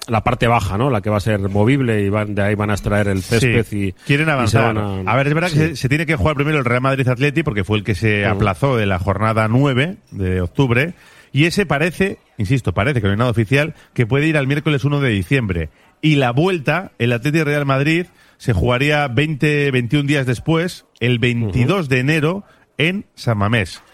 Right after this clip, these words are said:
Speaker 2: Eso es lo que baraja la Liga. E insisto, que tendría repercusión en ese partido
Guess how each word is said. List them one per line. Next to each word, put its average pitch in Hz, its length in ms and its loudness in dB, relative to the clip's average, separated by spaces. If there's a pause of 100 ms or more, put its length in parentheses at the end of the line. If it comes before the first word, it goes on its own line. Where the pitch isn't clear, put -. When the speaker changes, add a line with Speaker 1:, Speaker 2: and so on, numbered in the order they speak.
(140)
Speaker 2:
Eso 127 240 0
es 185 140 -2
lo 123 240 0
que 113 280 0
baraja 110 580 -2
la 101 200 0
Liga. 104 380 0 (360)
E - 80 -2
insisto, 135 520 0
que 110 100 0
tendría 101 260 2
repercusión 110 600 0
en 117 100 -2
ese 110 160 -2
partido 123 540 0